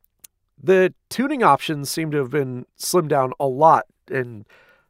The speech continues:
God, it looks like they're nothing more than just a slider that per car you can spend points to upgrade what percentage of performance you're adding, like, to the horsepower or weight reduction. But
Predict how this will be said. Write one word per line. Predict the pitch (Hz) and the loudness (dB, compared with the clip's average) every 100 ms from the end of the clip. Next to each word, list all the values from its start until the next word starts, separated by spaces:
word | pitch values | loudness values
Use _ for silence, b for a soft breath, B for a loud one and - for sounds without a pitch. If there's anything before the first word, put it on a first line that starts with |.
| b | b
God, | - 170 131 156 | 0 2 2 -4
it | - 147 | -6 -4
looks | 156 185 190 | 0 0 0
like | 175 | -2
they're | 165 | -2
nothing | 143 151 175 151 | 0 -2 -2 -2
more | 151 147 | -2 -2
than | 139 127 | -4 -6
just | 120 139 - _ | -8 -10 -12 _
a | 131 | -8
slider | - 135 135 165 143 | -6 0 0 2 -2
that | 113 117 - _ _ _ _ _ - | -4 -4 -6 _ _ _ _ _ -4
per | - 190 | 2 2
car | - 190 175 | 4 2 2
you | 147 139 | 0 -6
can | 147 | -10
spend | - - 156 - | -6 -4 -4 -2
points | 170 160 - | -4 -4 -6
to | 156 - | -6 -2
upgrade | 160 - 156 139 127 - b b _ _ | -2 -2 -6 -4 -6 -12 b b _ _
what | 123 131 131 180 - | -18 -6 0 0 0
percentage | 170 - 175 170 165 135 | -8 -4 -2 -2 -4 -6
of | - 135 123 - | -6 -4 -4 -6
performance | 139 - 170 160 127 | -10 -4 -2 -2 -6
you're | 131 123 | -8 -4
adding, | 123 135 135 113 113 | 0 0 -2 -6 -8
like, | 117 - | -8 -6
to | 135 | -6
the | 113 | -4
horsepower | 147 135 - 127 120 113 | -4 -4 -4 -4 -2 -4
or | - 123 113 107 b b b | -6 -6 -6 -10 b b b
weight | 135 135 143 170 135 | -16 -4 0 0 0
reduction. | 131 120 113 - 117 | -4 -4 -6 -8 -8
But | 120 123 | -6 -6